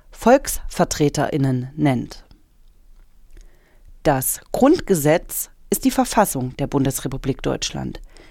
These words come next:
Es enthält alle Grundwerte, Regeln und Gesetze. In Deutschland herrscht seit dem Ende der nationalsozialistischen Diktatur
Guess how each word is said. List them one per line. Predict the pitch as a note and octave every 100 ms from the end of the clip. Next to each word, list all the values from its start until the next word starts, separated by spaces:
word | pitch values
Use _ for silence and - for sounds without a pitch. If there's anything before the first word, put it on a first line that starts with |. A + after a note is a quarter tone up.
| -
Es | F3 E3+
enthält | - E3 D#3+ E3 D3+ -
alle | D#3+ C#3+
Grundwerte, | - - G#3 C4+ G#3 G#3+ A3 A#3 G#3+ D3+
Regeln | E3 D3+ D3+ D3 D#3
und | - D#3+ - -
Gesetze. | G#3+ C#3 - - C3 C3 _ _ _ _ _ - - - - _ -
In | F3+ F3
Deutschland | G3+ - - F3 D#3+ E3
herrscht | D#3+ - -
seit | D#3+ F#3+ A#3+
dem | B3
Ende | - G3 F#3
der | E3+ D#3 D3+
nationalsozialistischen | D#3 D#3 D#3 D#3 E3 A3 G#3+ - F#3+ F3+ - F3+ F#3
Diktatur | E3+ - - E3+ - F3 E3+ E3+